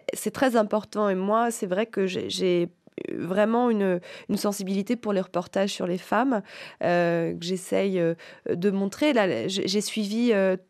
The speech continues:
pendant quelques jours une équipe, euh, de femmes qui voulaient monter la, une équipe de motocross, alors que faire de la moto pour une femme et même du vélo en Iran est interdit. Et elles ont réussi, euh, à obtenir ces autorisations pour créer la première équipe féminine de motocross et donc concourir à des compétitions internationales.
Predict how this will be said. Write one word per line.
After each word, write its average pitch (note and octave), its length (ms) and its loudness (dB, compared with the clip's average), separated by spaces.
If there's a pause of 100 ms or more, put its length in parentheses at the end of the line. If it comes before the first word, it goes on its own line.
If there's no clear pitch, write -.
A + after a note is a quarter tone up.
(240)
pendant G#3 260 0
quelques A3 320 0
jours A#3+ 380 4
une G#3 120 2
équipe, A3 400 -4
euh, F#3+ 180 4 (360)
de F3+ 260 2
femmes A#3 280 0
qui A3+ 140 -8
voulaient G3+ 200 0
monter G3 340 0
la, F#3 400 0
une F#3+ 160 -2
équipe G3 200 -6
de G#3 100 2
motocross, A3+ 840 2 (280)
alors G3+ 340 2
que G#3+ 120 0
faire G3 220 2
de G3+ 60 -2
la F#3+ 80 4
moto G3+ 460 2
pour G3 260 -2
une F#3+ 100 0
femme G#3 240 2
et F#3+ 40 2
même F#3 160 2
du F3+ 140 -2
vélo A3 360 6
en F#3 160 2
Iran F3+ 360 0
est F3 200 -6
interdit. F3+ 580 2 (460)
Et B3 220 4
elles G#3 280 4
ont G#3 40 2
réussi, G#3+ 560 4 (400)
euh, F#3 340 10
à G3+ 140 4
obtenir A3+ 380 2
ces G#3 160 2
autorisations G3 500 0
pour G#3+ 180 -2
créer A#3+ 180 2
la G#3 120 4
première A#3+ 500 2
équipe A3 260 -2
féminine A#3 340 2
de B3+ 80 4
motocross G#3+ 580 0
et A#3+ 40 -2
donc G#3+ 200 0
concourir A3+ 340 -2
à A3 80 2
des G3 100 0
compétitions G#3 500 -4
internationales. F#3 640 0